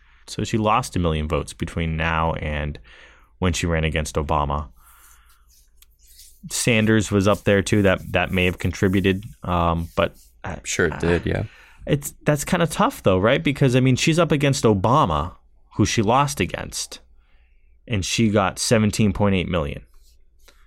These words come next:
Speaker 1: This time around, she's up against Sanders, who she beat, and she only gets sixteen point eight million. So the turnout is a little bit lower.
Speaker 2: Mm-hmm.
Speaker 1: Um, and I think that's just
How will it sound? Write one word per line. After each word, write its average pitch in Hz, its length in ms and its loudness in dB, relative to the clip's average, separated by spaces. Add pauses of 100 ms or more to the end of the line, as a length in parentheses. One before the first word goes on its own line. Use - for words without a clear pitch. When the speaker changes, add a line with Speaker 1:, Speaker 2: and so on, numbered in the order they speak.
(260)
Speaker 1:
This 165 200 4
time 131 220 0
around, 104 220 4
she's 110 160 2
up 117 120 4
against 107 300 2
Sanders, 123 500 2
who 107 140 0
she 104 220 2
beat, 92 460 0 (840)
and 95 140 0
she - 120 0
only 110 160 4
gets 101 180 2
sixteen 98 440 0
point 90 240 -2
eight 85 140 -2
million. 69 320 -10 (140)
So - 200 -4
the 98 120 0
turnout 151 500 0
is 98 100 0
a 95 60 -2
little 117 320 2
bit 131 160 2
lower. 87 480 0 (920)
Speaker 2:
Mm-hmm. 85 260 -2
Speaker 1:
Um, 82 360 0
and 98 100 0
I 101 80 0
think 139 200 -2
that's 131 200 0
just - 240 -2